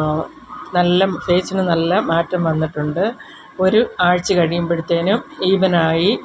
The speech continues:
ഫേസ് നല്ല ക്ലിയർ ആകും. നിങ്ങൾ, നിങ്ങൾ ഈ ചാനൽ ഇഷ്ടപ്പെട്ടാൽ സബ്സ്ക്രൈബ് ചെയ്യുക,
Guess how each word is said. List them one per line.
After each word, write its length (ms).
ഫേസ് 320
നല്ല 400
ക്ലിയർ 380
ആകും. 520
നിങ്ങൾ, 360
നിങ്ങൾ 360
ഈ 180
ചാനൽ 440
ഇഷ്ടപ്പെട്ടാൽ 680
സബ്സ്ക്രൈബ് 720
ചെയ്യുക, 580